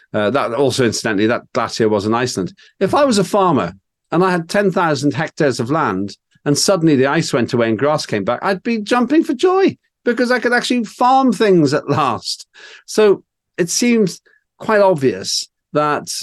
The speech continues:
the media report those things that are exciting, but they report them in a rather cynical way.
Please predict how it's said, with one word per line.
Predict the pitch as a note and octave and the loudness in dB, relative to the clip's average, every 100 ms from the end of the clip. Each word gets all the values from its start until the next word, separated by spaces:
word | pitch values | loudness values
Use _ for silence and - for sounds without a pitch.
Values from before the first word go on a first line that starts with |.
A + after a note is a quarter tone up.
| - | -4
the | C#3+ D3+ D3 C#3 A2+ - | 0 4 4 2 -2 -2
media | D3+ F3 D3 C3+ B2 A#2+ - | 2 2 2 2 2 0 -4
report | B2+ D3 - E3+ C#3 | -4 -2 0 0 2
those | B2+ - | 0 2
things | B2+ A2+ | 0 0
that | A#2 | -2
are | G#2 | -2
exciting, | G2 - C3 C#3 B2+ F#3 F#3 - - _ | -4 -4 -2 -2 0 -2 -2 -10 -20 _
but | - D#3+ | -4 0
they | E3+ | 2
report | D#3+ D#3+ C#3+ C3+ | 2 2 0 0
them | C3+ | 0
in | C3 | 2
a | B2+ B2+ - _ _ | 0 -4 -10 _ _
rather | C3+ C3 B2+ | -2 0 0
cynical | - B2+ A2 - A2+ | -2 -2 -2 0 0
way. | C#3+ C3+ G#2+ G#2+ | 2 0 0 -4